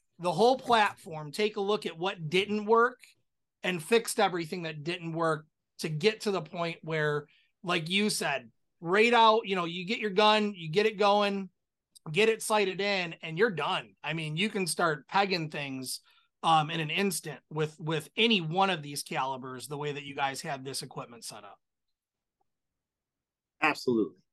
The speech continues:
Speaker 2: Absolutely. I, like, it, the guys can be intimidated by the A R platform if they're bolt action rifle guys.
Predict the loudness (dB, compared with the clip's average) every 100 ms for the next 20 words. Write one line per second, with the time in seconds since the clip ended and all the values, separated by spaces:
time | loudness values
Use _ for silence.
0 | -4 -2 0 6 6 6 0 0 2 4
1 | 2 2 -2 -2 _ _ 0 2 2 0
2 | -4 _ _ _ _ _ _ _ _ _
3 | _ _ _ _ _ _ _ _ 0 2
4 | 2 0 -6 -4 -4 -2 -2 0 0 -2
5 | -4 -4 -4 -4 -2 -2 -2 -2 -4 -6
6 | -4 -2 0 2 4 4 2 0 -2 -4
7 | -6 -4 -4 -8 -14 -14 -12 -14